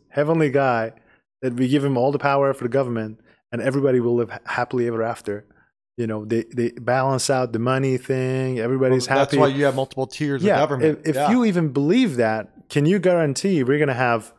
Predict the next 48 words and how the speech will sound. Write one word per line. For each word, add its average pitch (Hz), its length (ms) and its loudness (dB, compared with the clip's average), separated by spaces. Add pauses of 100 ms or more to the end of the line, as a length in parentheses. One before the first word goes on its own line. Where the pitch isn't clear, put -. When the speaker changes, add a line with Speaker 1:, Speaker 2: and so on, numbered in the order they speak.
(380)
Speaker 1:
ten 185 160 2
of 165 120 2
these 151 220 2
guys 123 420 2
in 127 220 -6
a 113 80 -2
row, 113 480 0
back 127 240 0
to 120 100 -2
back, 110 460 -2 (920)
with 117 140 -2
all 120 220 0
his 196 160 0
power? 160 340 0
'Cause 117 220 -2
this 190 180 2
guy 185 140 2
will 131 160 2
go 139 100 2
away 120 360 0
at 113 120 -10
some 165 220 0
point. - 180 -14 (140)
He'll 135 140 2
die 151 520 2
or 113 280 -2 (160)
retire 139 360 2
or 135 80 2
something, 165 400 0 (300)
and 127 100 -4
someone 165 220 2
has 147 320 0
to 151 80 2
replace 92 420 -4
it. - 80 -20 (600)
You 135 100 -2
know, 131 240 -2 (1160)
can 135 180 2
you 175 440 2
guarantee 160 500 2
that 131 180 2
that 139 260 0
guy 131 180 2
is 107 160 -2
not 127 220 -2
gonna 120 160 -4
be 113 140 -2
corrupt? 104 440 -4